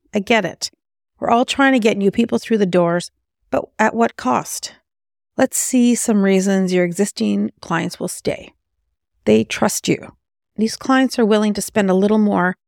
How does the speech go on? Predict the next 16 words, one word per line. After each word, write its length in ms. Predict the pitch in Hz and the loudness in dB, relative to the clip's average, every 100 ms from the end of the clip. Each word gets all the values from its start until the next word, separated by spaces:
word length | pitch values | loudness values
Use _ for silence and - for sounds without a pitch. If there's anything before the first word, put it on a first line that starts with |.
| _ - | _ -6
to 80 | 226 | 0
get 160 | 202 190 | 2 2
your 140 | 196 | 2
knowledge, 580 | 202 208 226 240 226 - | 2 2 4 2 -2 -12
quality 380 | - 254 262 240 | -4 2 2 0
products, 500 | - 185 180 180 - | 0 0 2 0 -2
and 220 | - 190 | -6 -4
services. 600 | - 190 175 - - - _ _ _ - | -2 -2 -4 -8 -12 -16 _ _ _ -8
They're 120 | 208 | -4
comfortable 540 | - 254 247 247 262 | 0 0 0 0 0
with 260 | 247 233 233 | 0 -2 2
you 240 | 233 233 - | 4 4 2
and 120 | 185 | 0
they 100 | 190 | -2
feel 240 | - 190 | 0 0
safe. 540 | - - - - - | 0 -4 -6 -6 -18